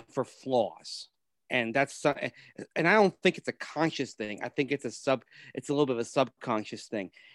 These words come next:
And that is why you see guys have their statuses change as we get into the off season, even though they haven't added any more film to it. All the film was already there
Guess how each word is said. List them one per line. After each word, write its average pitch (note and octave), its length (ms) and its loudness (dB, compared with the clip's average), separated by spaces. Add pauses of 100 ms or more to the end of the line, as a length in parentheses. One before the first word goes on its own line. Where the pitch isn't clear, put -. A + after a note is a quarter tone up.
(200)
And D3 200 4
that D#3+ 180 8
is E3 160 2
why C3+ 640 6
you B2 140 -6
see C#3 640 -6 (800)
guys D#3+ 720 4 (280)
have D#3+ 280 2
their E3 120 6
statuses D#3 720 2
change E3+ 720 4
as C3 180 2
we D3 80 0
get D3 240 2
into E3 200 2
the C#3 160 -2
off D3 220 4
season, C#3 640 -4 (480)
even E3 480 2
though E3 560 6 (960)
they D#3+ 140 4
haven't D#3+ 360 2
added D#3+ 300 4
any D#3 200 4
more C#3 220 4 (160)
film C3+ 420 2
to A2+ 180 -4
it. - 100 -12
All D3+ 160 6
the C#3+ 100 -2
film E3+ 580 4 (280)
was C3+ 180 -4
already C#3+ 540 4
there C3 440 4